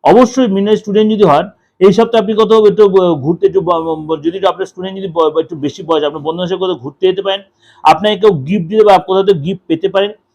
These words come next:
নিজে হঠাৎ কিছু হয়তো ইনকাম করার চিন্তা ভাবনা করতে, ইনকাম করে সেই প্ল্যান করে সেখানে সাকসেসও পাবেন। এবং আপনি এই সপ্তাহে অনেকটা, এই মাসে অনেকটাই কিছু গেইন করবেন। এবং যদি আপনি বিদ্যা, ব-, ব-, পড়াশোনা করে থাকেন হা-, বা হায়ার স্টাডি করেন, সেখানে আপনি যথেষ্ট সাকসেস পাবেন।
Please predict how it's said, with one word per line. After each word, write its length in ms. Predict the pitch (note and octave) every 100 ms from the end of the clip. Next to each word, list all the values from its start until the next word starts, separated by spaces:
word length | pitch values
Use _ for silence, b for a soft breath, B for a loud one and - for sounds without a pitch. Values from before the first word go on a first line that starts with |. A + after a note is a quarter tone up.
| -
নিজে 220 | E3+ G3 G3
হঠাৎ 360 | - F3 A3+ -
কিছু 240 | A#3 F3+ A3+
হয়তো 220 | G#3+ A3
ইনকাম 420 | F#3 F#3 F#3 G#3
করার 200 | G#3 G#3+ G#3+
চিন্তা 220 | F3+ F3
ভাবনা 140 | G3+ G#3
করতে, 260 | G#3 G3
ইনকাম 280 | E3 D#3+ F#3+
করে 240 | F#3+ F3
সেই 220 | - F3+ E3+
প্ল্যান 260 | E3 E3+ F#3
করে 160 | G3 F#3
সেখানে 260 | F3 F3+
সাকসেসও 440 | - C3+ - F#3 G3
পাবেন। 300 | F#3+ G3+ G#3 _ _ _ F#3+
এবং 340 | A3 F#3 F#3+
আপনি 280 | E3 E3 G#3+
এই 100 | G#3
সপ্তাহে 380 | G3 G#3+ - F3+
অনেকটা, 420 | E3 F#3+ F#3 -
এই 220 | E3+ F3+
মাসে 280 | F#3 F#3+ F#3
অনেকটাই 380 | D3 E3+ F3+ G#3
কিছু 200 | G#3 G3+
গেইন 340 | B2+ E3 F#3+
করবেন। 360 | F3+ C3+ A2+ E3 _ _ -
এবং 200 | F#3+ G3
যদি 140 | F#3+ A3
আপনি 160 | G#3+
বিদ্যা, 440 | D#3+ E3+ D#3 G#3 G#3
ব-, 260 | F#3 F#3 F3+
ব-, 220 | E3 D3+ -
পড়াশোনা 360 | E3 F#3+ A#3+
করে 180 | A3 F#3
থাকেন 220 | D3+ F#3 G3 _ _
হা-, 160 | B2 D#3+
বা 160 | D3+ C3
হায়ার 240 | D3+ G3
স্টাডি 220 | G3 G#3+
করেন, 160 | F#3 E3+
সেখানে 300 | F3 F#3+ G3
আপনি 160 | F3
যথেষ্ট 340 | E3 D3+ F3+ A3
সাকসেস 600 | A3 D3 - F3 D#3+ -
পাবেন। 280 | G2 F#2